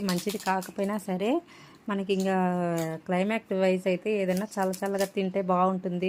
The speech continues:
అన్నట్టు అనిపిస్తుంది కాబట్టి ఇంకా తప్పదనమాట. ఇంక ఈ క్లైమాక్ట్కి వేడి ఎక్కువగానే ఉంటుంది కాబట్టి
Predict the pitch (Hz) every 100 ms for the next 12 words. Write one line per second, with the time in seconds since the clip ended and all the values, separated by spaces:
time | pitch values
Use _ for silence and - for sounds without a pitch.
0 | 185 175 175 - 226 339 - - - -
1 | 208 196 208 - 196 185 180 240 233 190
2 | 180 170 190 190 175 165 - 202 311 262
3 | 190 190 185 190 190 - 180 247 320 -
4 | - - 180 185 202 190 190 202 196 180
5 | 180 175 170 180 170 165 160 156 233